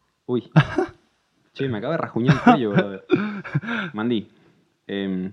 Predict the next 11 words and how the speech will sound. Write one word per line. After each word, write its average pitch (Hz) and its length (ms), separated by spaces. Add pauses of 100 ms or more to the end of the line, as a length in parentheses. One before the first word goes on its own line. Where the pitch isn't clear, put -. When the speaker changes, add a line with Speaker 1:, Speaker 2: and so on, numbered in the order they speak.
(140)
Speaker 2:
Vení. 117 220 (1700)
Speaker 1:
hay, 147 220
hay 175 100
cosas 202 280
que - 120
por 117 220
no 139 180
verlas 147 640 (320)
en 104 140
las 98 260
redes 139 680